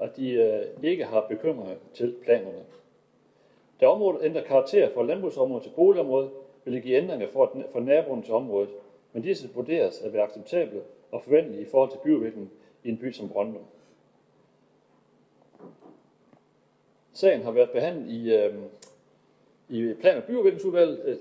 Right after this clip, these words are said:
den, øh, treogtyvende sjette toogtyve, og for indstillingen stemte seks, stem-, stemte fem, det var C og V,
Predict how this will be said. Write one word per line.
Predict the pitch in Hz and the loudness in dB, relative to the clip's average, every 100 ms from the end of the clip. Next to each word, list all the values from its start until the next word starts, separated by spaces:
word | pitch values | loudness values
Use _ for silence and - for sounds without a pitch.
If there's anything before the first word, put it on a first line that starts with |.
| - | -4
den, | 127 127 127 | 2 2 0
øh, | 117 113 | -2 -2
treogtyvende | - 202 - 156 120 | 0 0 0 -4 -10
sjette | 156 180 - | -4 -6 -4
toogtyve, | 185 139 - 165 170 - _ - | -2 -2 0 -4 -4 -16 _ -10
og | - | 2
for | 175 | 4
indstillingen | 180 170 147 | 4 -2 -8
stemte | - 131 120 | -4 -4 -4
seks, | - 190 190 - _ _ _ | -6 -6 -6 -16 _ _ _
stem-, | - 147 - | 2 2 2
stemte | 156 139 | -4 -2
fem, | 196 196 | 0 0
det | 135 | 0
var | 123 | -4
C | - 180 107 | -2 -2 0
og | |
V, | 170 | -2